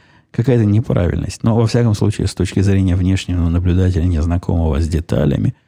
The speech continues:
И жена моя эту неправильность сразу подметила, говорит: «Ну что, больную жену оставил?» На самом деле, это болезнь. Как там у него в семье? И, может, он действительно больше не мог с этим. Какие ещё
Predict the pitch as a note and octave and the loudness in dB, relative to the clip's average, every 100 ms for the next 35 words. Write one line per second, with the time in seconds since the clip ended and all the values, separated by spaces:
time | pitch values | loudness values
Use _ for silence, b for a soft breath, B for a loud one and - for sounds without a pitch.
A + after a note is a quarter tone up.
0 | b b - D#2 D#2+ A2 C3 C3+ F2 - | b b -4 0 2 2 2 2 0 -2
1 | - F2+ F#2 G#2 F2 C#2+ F2 - E2 D2+ | -2 -2 0 0 0 0 -4 -4 -4 -2
2 | C#2+ - D#2 G#2 C3+ D#2+ D2 E2+ F#2+ - | -4 -4 -2 0 0 -2 -2 -2 -2 -4
3 | D2 C#2+ D#2 A2 G#2+ G2 F#2+ D3+ C3 - | -6 -4 -2 0 2 2 2 2 0 -2
4 | - - G2+ _ _ _ _ _ _ _ | -6 -6 -8 _ _ _ _ _ _ _
5 | _ - D2+ D#2+ F2+ D3+ F#3+ G2+ E2+ - | _ -10 -4 -2 0 0 0 0 0 -2
6 | D#2 C#2+ D#3 D#3+ F#2+ C2 - D3 - G2+ | -2 0 2 2 0 -4 -4 -4 -2 0
7 | F#2+ G2 G2 F#2+ - - G2 A2+ A#2 E2+ | 2 2 0 -2 -4 -2 0 2 2 0
8 | - - - D#2+ D#2+ E2+ E2 E2+ D#2+ F2 | -2 -4 -6 -4 -4 -2 -4 -4 -4 -4
9 | G2+ F#2+ F2 E2+ D#2 F#2+ E2+ E2 D#2+ - | -2 0 0 -2 0 -2 0 0 -2 -4
10 | C#2 - F2+ _ _ _ _ G2 G2 F#2 | -4 -4 -8 _ _ _ _ -4 -2 0
11 | F2 - F2 | -2 -2 -4